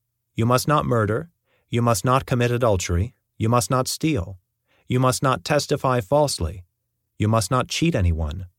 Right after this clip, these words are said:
Honor your father and mother." "Teacher," the man replied,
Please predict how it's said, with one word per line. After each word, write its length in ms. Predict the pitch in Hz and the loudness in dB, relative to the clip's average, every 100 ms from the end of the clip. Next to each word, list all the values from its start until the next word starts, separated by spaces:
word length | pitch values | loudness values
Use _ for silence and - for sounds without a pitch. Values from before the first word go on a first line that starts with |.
| _ _ _ _ _ _ | _ _ _ _ _ _
Honor 260 | 113 127 135 | 0 2 2
your 200 | 135 131 | 0 0
father 340 | 131 131 131 | 2 2 0
and 140 | 131 | 0
mother." 380 | 131 135 85 90 - _ _ _ _ _ _ _ _ _ _ _ _ _ | -2 -2 -4 -6 -16 _ _ _ _ _ _ _ _ _ _ _ _ _
"Teacher," 520 | - 160 180 90 92 - _ | -2 0 0 -2 -4 -10 _
the 80 | 101 | 0
man 220 | 98 90 | 2 2
replied, 500 | 82 85 113 85 - | 0 -2 -2 -2 -4